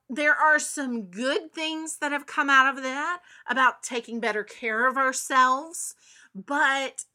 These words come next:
in all of that, we have almost become a narcissistic society. We have come, become a society that is caught up with self,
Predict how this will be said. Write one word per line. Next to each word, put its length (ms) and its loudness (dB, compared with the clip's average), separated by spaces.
in 200 0
all 320 4
of 280 -4
that, 720 2
we 220 -8
have 260 -8
almost 720 -2
become 460 -6
a 120 -6
narcissistic 1200 -8
society. 840 -6
We 140 -2
have 160 -2
come, 340 -4
become 320 -6
a 60 -4
society 800 -4
that 260 -6
is 220 -4
caught 500 0
up 320 2
with 480 -8
self, 680 -2